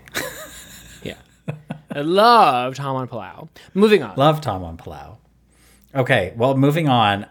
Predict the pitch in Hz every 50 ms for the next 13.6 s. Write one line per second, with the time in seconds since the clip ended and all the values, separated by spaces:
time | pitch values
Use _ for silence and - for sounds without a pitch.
0 | _ - - 110 110 110 110 110 104 107 98 98 98 95 - - - 104 95 92
1 | 92 90 90 - - - - 330 330 311 320 302 294 285 294 277 269 269 262 247
2 | 240 233 226 220 208 202 196 180 170 170 170 175 185 185 180 - - _ - 156
3 | 170 185 - - - 180 180 175 180 180 175 170 165 165 165 165 165 160 160 156
4 | 151 151 151 151 143 139 151 156 151 147 143 143 139 135 135 131 131 131 127 123
5 | - - 135 123 123 120 117 110 110 104 107 101 - - - - - 120 113 107
6 | 104 101 101 98 101 107 - - - - - - - - - - - - - -
7 | - - - - - - - - _ _ _ _ _ _ _ _ - 127 127 -
8 | - - 127 117 107 104 101 95 95 95 90 92 90 90 - - - - 98 92
9 | - - 107 98 98 90 71 92 92 92 92 92 90 90 92 95 - - - _
10 | _ _ _ - 131 113 113 123 131 127 120 120 - - 131 117 110 101 98 92
11 | - - 101 90 95 - - 110 98 92 90 90 90 90 95 95 101 101 202 202
12 | 196 - - - - - - _ _ - - - - - 131 139 156 - 156 -
13 | 147 143 151 151 147 139 131 127 123 - 143 135